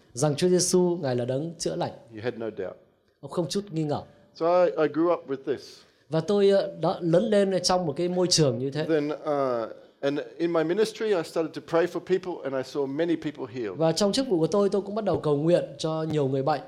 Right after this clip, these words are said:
Speaker 1: và tôi cũng được nhìn thấy
Speaker 2: I
Speaker 1: rất
Speaker 2: saw
Speaker 1: nhiều người được chữa lành.
Speaker 2: saw people with heart conditions.
Speaker 1: Tôi nhìn thấy nhiều thấy người bị bệnh tim được chữa lành.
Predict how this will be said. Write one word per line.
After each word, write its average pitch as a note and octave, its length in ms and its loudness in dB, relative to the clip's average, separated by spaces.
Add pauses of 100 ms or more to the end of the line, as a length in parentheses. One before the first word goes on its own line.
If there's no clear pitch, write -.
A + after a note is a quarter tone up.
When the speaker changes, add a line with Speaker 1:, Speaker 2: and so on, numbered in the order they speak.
(160)
Speaker 1:
và C#3 100 -6
tôi E3 160 0
cũng G3+ 140 -6
được C#3 160 -2
nhìn C#3 160 -2
thấy C3+ 160 0
Speaker 2:
I F3+ 100 -2
Speaker 1:
rất - 140 0
Speaker 2:
saw E3+ 100 -4
Speaker 1:
nhiều C#3+ 140 4
người C3 180 0
được B2 120 -4
chữa E3 180 -6
lành. D3 160 -4 (220)
Speaker 2:
saw F3 200 -4
people F3 320 2
with E3 180 2
heart E3+ 300 0 (100)
conditions. A2+ 440 -10 (220)
Speaker 1:
Tôi F3 120 -2
nhìn D3+ 200 0
thấy D3 120 0
nhiều D#3 240 0
thấy D3+ 140 -2
người D3 180 -2
bị C3+ 140 -6
bệnh D3 280 -6 (120)
tim G#3 340 4
được C3+ 120 -2
chữa - 180 -6
lành. D3 180 -4